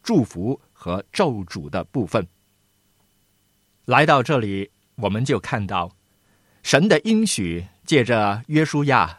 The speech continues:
带领以色列人进入迦南，得到了实现，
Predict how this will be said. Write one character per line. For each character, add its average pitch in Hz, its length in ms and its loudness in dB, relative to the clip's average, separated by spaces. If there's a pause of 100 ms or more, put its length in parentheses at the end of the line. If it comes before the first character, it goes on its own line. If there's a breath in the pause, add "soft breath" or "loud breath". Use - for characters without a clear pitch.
带 143 140 4
领 104 320 -4
以 95 100 -4
色 120 180 -4
列 120 120 0
人 98 240 -4
进 117 180 -2
入 101 160 -4
迦 135 240 0
南， 95 320 -2 (300)
得 101 240 -4
到 104 240 -2
了 80 240 -8 (240)
实 - 340 -6
现， 107 320 -2